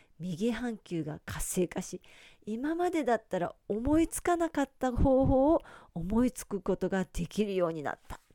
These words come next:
というんです。また、いろんな場面で本当は嫌だけどやらなくちゃならないっていうことも起きてきますよね。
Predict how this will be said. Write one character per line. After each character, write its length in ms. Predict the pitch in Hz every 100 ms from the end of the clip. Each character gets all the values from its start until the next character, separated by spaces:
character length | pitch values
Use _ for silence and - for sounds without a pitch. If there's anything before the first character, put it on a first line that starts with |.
| _ -
と 80 |
い 140 | 262 226
う 60 |
ん 100 | 185
で 140 | - -
す。 200 | - - _ _ _ _ _ _ _ _ _ - - - _
ま 120 | 190 202
た、 240 | 202 180 - - _
い 100 | 220
ろ 140 | 233 285
ん 60 |
な 140 | 302 320
場 160 | 311
面 280 | 294 285 262
で 240 | 254 269 - - -
本 300 | - 311 359
当 140 | -
は 120 | 392 359
嫌 200 | 349 349
だ 120 | 320
け 140 | 277
ど 140 | 262 262
や 200 | 262 277
ら 120 | 294
な 180 | 339 339
く 60 |
ち 140 | - -
ゃ 40 |
な 160 | 240 135
ら 140 | -
な 180 | - 69
い 100 | -
っ 260 | _ _ -
て 100 | 277
い 140 | 269
う 60 | 269
こ 140 | 277
と 140 | 262
も 160 | 233 185 - - - - - 156
起 80 |
き 20 | -
て 120 | 185
き 120 | -
ま 140 | 165
す 140 | 165 160
よ 80 | 170
ね。 480 | 165 196 214 247